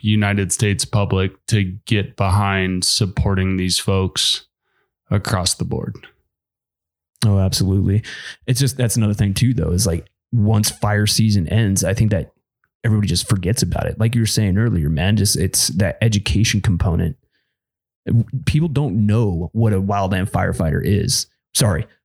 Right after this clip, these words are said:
Speaker 2: let me correct myself here. A forestry technician. They don't know what we do. Yeah, is it a collateral duty of being a, is firefighting a collateral duty of being a forestry technician? Yeah, it's another duty as assigned, right?
Speaker 1: I think it's a primary duty in your P D.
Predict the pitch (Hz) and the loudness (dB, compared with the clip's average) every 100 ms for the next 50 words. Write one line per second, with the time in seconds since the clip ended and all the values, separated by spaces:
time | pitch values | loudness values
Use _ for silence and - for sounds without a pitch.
0 | - 110 110 - 104 101 85 - 78 87 | -2 0 2 2 0 0 -2 0 0 0
1 | 90 - - 107 107 85 92 85 80 - | 0 -2 0 0 0 0 -2 -2 -2 -2
2 | 80 - 71 113 131 110 113 110 82 92 | -2 -2 0 0 0 2 2 2 0 -2
3 | 87 98 95 - 101 - - _ _ _ | -2 -2 0 0 0 0 -4 _ _ _
4 | _ _ _ 110 101 95 104 82 - 98 | _ _ _ 0 2 2 0 0 0 0
5 | 101 107 92 98 110 98 110 - 101 104 | 0 2 0 0 0 2 2 0 -2 0
6 | 117 101 95 104 - 110 101 87 104 - | 0 2 2 0 0 0 2 2 0 -4
7 | _ _ _ 110 - 113 110 110 113 110 | _ _ _ -2 0 2 2 2 0 0
8 | 95 113 110 104 104 117 110 110 107 117 | 2 2 2 0 0 2 2 0 -2 0
9 | 110 104 104 - - 107 101 - 113 113 | 2 2 2 -2 -2 0 0 0 0 0
10 | 117 123 139 135 135 131 - - 113 98 | 2 2 2 0 0 0 0 0 0 0
11 | 123 104 98 92 90 - 107 - - - | 0 2 2 0 0 0 0 0 -2 0
12 | 117 - - 131 165 165 170 - 120 - | -2 -4 -2 -2 0 -2 -2 -2 -2 0
13 | 127 131 120 113 104 104 107 110 110 110 | 0 2 2 2 0 0 2 2 2 2
14 | 107 107 104 - 113 104 98 104 101 104 | 2 0 0 0 2 2 2 2 2 0